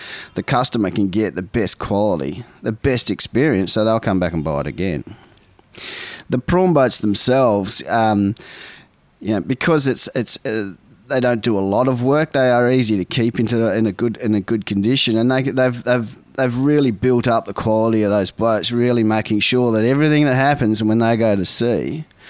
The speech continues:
um, is they can go and catch the prawn. The fishery's managed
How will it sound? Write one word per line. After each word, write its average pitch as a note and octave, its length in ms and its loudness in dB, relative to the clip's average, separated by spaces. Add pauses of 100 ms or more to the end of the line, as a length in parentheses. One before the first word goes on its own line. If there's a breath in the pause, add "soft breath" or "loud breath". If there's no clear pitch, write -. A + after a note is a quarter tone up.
(420 loud breath)
um, G#2 720 0 (120)
is G2+ 300 0
they G#2 120 0
can G#2 140 -2
go G2 180 2
and F2+ 80 0
catch - 280 -2
the - 60 -12
prawn. A#2 760 -6 (920 loud breath)
The - 80 -2
fishery's D3 680 2 (160)
managed A2+ 800 2